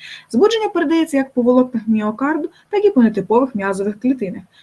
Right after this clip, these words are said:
які утворюють провідникову систему серця. Елементи провідникової системи серця розміщені в усіх його відділах.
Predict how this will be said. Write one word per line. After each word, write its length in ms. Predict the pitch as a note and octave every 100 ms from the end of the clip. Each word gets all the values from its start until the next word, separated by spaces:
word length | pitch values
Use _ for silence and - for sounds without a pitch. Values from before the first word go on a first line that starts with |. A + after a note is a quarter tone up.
| -
які 200 | G3+ A#3+
утворюють 540 | A3 - G3 C#4+ C4+
провідникову 640 | - F#3+ F3+ F3+ G3+ B3+
систему 500 | B3 F3+ - F#3 F#3
серця. 400 | G#3+ F#3 - - _ _ _ _ _ _ _ _ -
Елементи 320 | C4 F#4+ G#4
провідникової 520 | F4 D#4 D4 E4+ F4
системи 360 | D#4 B3+ C#4 C4+
серця 380 | D4+ E4+ - A#3 - -
розміщені 440 | G#3+ A3 E4+ F4+ B3+
в 40 |
усіх 300 | A3 A#3 A3+
його 140 | A#3+ B3
відділах. 420 | A#3 F3+ -